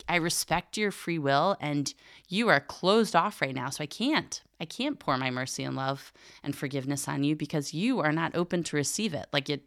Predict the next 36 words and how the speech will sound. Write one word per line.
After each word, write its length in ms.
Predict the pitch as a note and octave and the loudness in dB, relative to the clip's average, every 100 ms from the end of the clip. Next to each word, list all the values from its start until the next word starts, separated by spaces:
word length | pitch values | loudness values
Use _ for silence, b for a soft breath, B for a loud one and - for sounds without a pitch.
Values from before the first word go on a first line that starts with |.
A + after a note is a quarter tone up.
| - | -8
it 120 | D#3 | -6
just 180 | D#3 - | -4 4
falls 260 | E3+ E3 | 4 4
to 80 | - | 2
the 80 | D#3 | -2
<laughs> 120 | C#3 | 4
ground 360 | - G#3 C#3+ C#3+ | 6 8 6 4
around 360 | D#3 D#3 F3 F3 | 0 2 2 2
you. 160 | B2 C#3 B B B B B | 0 -2 B B B B B
And 160 | F#3+ G3+ | 0 0
so 220 | - G3+ | 2 2
this 480 | F#3 F#3+ - - - | 2 0 -2 -4 -8
petition 800 | - G3 - G3+ - E3 D3+ D#3 | -4 -2 0 2 2 2 2 0
in 140 | D3+ | 0
the 120 | D3+ | 0
Our 120 | D3+ C#3+ | 0 0
Father, 500 | D3 C#3+ D3 C#3+ C#3+ B B B B | 2 4 4 0 -2 B B B B
it 100 | F3 | 0
reminds 460 | F3 F3 D#3 D#3 | 4 6 6 4
us 200 | E3+ E3 | 2 0
that 280 | - D3 D3+ | 2 2 2
forgiveness, 800 | - E3 D#3 D#3+ E3 D#3 D3+ - B B B | -2 -4 0 0 2 0 0 -4 B B B
yes, 320 | D4 A3+ - | 4 4 4
is 120 | F#3+ | 0
for 160 | - G3 | 0 2
others, 560 | D#3+ D3 C#3 A3 - - B B B B | 4 2 0 -2 -4 -6 B B B B
um, 460 | - D3 D3 D3 C#3+ B B B _ | 4 6 6 2 0 B B B _
but 240 | A3+ A3 - | 6 6 6
it's, 460 | G#3 - - - - _ | 0 0 -2 -4 -8 _
it's 440 | F#3+ - - - - | -4 -2 -4 -4 -8
also 560 | - A#3 C#4+ F4+ D#4 A3+ - | -4 0 2 4 4 2 2
in 220 | G3+ E3 | 4 4
large 360 | D3 G#3 A3+ - | 4 4 4 4
part 240 | A3 A3 | 4 4
for 220 | - D#3+ | 0 2
us. 460 | F#3+ C4 - - | 4 4 2 -4